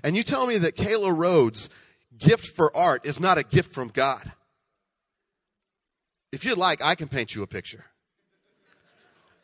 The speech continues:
And that will prove my point. And you know what? If you've got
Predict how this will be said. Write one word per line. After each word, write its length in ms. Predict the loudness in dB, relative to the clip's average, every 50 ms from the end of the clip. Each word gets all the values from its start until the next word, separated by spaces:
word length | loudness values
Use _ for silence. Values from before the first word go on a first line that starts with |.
| _ _ _ _ _ _ _ _ _ _
And 140 | -10 -2 0
that 160 | 2 2 2
will 100 | 0 -2
prove 320 | 0 0 0 0 0 0 -4
my 140 | -6 -6
point. 420 | -6 -6 -10 -12 -12 -12 -16 _ -20 -20 _ _ _ _ _ _ _ _ _ _ _ _ _ _ _ _ _ _ _ _ _ _ _ _ _ _ _ _ _ _ _ _ _ _ _ _ _ _ _ _ _ _ _ _ _ _ _ _ _ _ _ _ _ _ _ _ _ _ _ _ _ _ _ _ _ _ _ _ _ _ _ _ _ _ _ _ _ _ _ -6
And 120 | -4 -4
you 60 | 0
know 80 | 0 0
what? 180 | 2 2 0
If 160 | 0 -2 -6 -6
you've 220 | -6 -6 -4 -4
got 220 | -4 -4 -4 -4